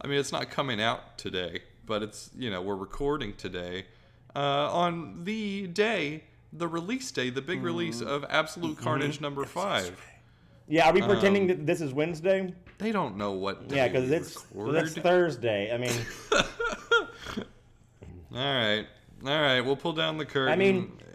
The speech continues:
Speaker 1: It is
Speaker 3: even,
Speaker 1: Thursday.
Speaker 3: but, but, like,
Speaker 1: We
Speaker 3: even
Speaker 1: missed it.
Speaker 3: Well, I appreciate your attempt at a ruse,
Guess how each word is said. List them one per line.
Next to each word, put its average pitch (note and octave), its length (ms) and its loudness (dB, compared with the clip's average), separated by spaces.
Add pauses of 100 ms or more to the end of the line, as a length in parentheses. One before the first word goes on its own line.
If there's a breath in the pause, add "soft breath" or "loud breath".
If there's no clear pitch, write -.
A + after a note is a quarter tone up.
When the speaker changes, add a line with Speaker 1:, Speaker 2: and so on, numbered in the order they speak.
(120)
Speaker 1:
It G#3+ 120 2
is A#3+ 40 4
Speaker 3:
even, A#3+ 320 2
Speaker 1:
Thursday. G3 500 2
Speaker 3:
but, - 0 -
but, G#3 180 2
like, G3+ 280 4 (400)
Speaker 1:
We G3 140 0
Speaker 3:
even A3 140 2
Speaker 1:
missed - 260 -2
it. G3 140 -2 (100)
Speaker 3:
Well, G3 140 8
I A3 40 10
appreciate G#3+ 580 4
your E3+ 280 4
attempt F3 480 2
at C#3+ 80 4
a C3 100 6
ruse, D3 480 4